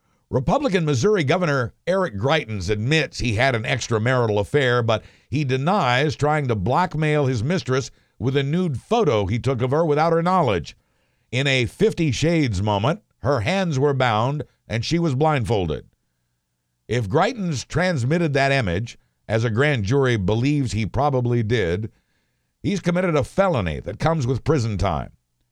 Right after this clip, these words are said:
An investigation was already underway, of course, and now others are beginning, including inquiries by state lawmakers. A Republican congressional candidate in Arizona has dropped out of the race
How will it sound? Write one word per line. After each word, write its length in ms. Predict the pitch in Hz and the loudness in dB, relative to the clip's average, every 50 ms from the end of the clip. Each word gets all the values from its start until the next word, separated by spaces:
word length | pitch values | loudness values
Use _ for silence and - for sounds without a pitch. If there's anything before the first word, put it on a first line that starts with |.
| _ _ _ _ _ _ _ _ _ _ _ | _ _ _ _ _ _ _ _ _ _ _
An 100 | - 92 | -8 -4
investigation 720 | 101 110 120 139 143 123 - 123 127 135 139 113 - 113 107 | -4 0 0 0 0 0 0 0 0 0 0 0 -2 -2 -2
was 140 | 110 110 98 | -2 0 0
already 360 | 127 127 123 123 123 123 120 | 0 0 2 0 0 0 0
underway, 360 | 113 110 104 107 127 139 135 | 0 0 0 0 2 2 0
of 100 | 123 110 | 0 0
course, 300 | - 104 117 120 120 - | 0 0 0 0 0 0
and 140 | 107 95 101 | -2 -2 0
now 220 | 113 117 117 120 127 | 0 2 2 2 0
others 340 | 139 151 117 101 90 82 | 0 0 0 0 0 0
are 120 | 95 90 92 | 0 0 0
beginning, 460 | 98 101 101 117 117 113 113 113 113 | 0 0 0 0 0 0 0 -2 -4
including 480 | 101 92 95 - - 143 139 127 120 120 | -4 -6 -6 -2 -2 0 0 0 -2 -2
inquiries 500 | 104 113 101 92 113 107 101 98 87 76 | -4 -4 -4 -2 0 0 0 0 -2 -2
by 160 | 92 98 98 | -2 -2 -2
state 300 | - - 123 113 101 90 | -2 -2 -2 -2 -2 0
lawmakers. 640 | 92 101 95 90 82 76 - - 71 67 60 - - _ _ _ _ _ _ _ _ _ _ _ _ - | 0 0 0 0 0 -2 -4 -4 -8 -10 -10 -12 -16 _ _ _ _ _ _ _ _ _ _ _ _ 0
A 100 | 113 131 | 0 2
Republican 680 | 135 139 139 - - 156 190 180 196 139 135 135 139 | 2 2 0 0 0 0 2 0 0 0 -2 -2 0
congressional 640 | - 139 135 120 113 156 170 160 - 147 151 147 135 | 0 0 0 0 0 0 0 0 0 0 0 0 -2
candidate 560 | - - - 170 165 156 151 147 151 147 151 | 0 -2 -2 0 0 0 0 0 0 -2 -2
in 120 | 131 135 143 | -4 -4 -2
Arizona 720 | 143 143 143 143 131 101 98 151 156 151 131 113 101 78 | 0 2 2 2 2 2 2 2 2 2 2 0 0 0
has 220 | 90 117 104 85 | 0 0 0 0
dropped 280 | 82 127 123 123 104 127 | 2 2 2 2 2 2
out 140 | 127 123 117 | 2 2 2
of 80 | 113 | 2
the 120 | 107 117 113 | 2 2 2
race 360 | 120 117 110 98 85 - | 2 2 2 0 0 -2